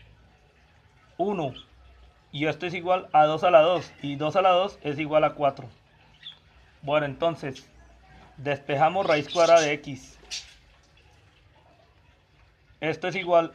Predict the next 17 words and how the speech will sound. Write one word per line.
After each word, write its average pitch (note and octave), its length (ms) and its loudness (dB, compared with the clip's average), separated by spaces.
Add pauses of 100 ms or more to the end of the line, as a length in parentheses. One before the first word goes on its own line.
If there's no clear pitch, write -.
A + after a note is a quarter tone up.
a F3 200 2
cuatro, F#3+ 440 0 (120)
se F#3+ 180 -4
baja. F#3 340 4 (640)
Y D3 140 -4
este E3+ 300 -2
uno E3 260 -4
que C#3+ 80 -10
está - 180 -4
restando F3+ 600 -2 (600)
pasa D3+ 340 4 (140)
al C#3 200 4
miembro D#3+ 440 -6
derecho D#3 380 -4
con D3 220 -8
signo C#3 300 -8
cambiado. C#3+ 500 0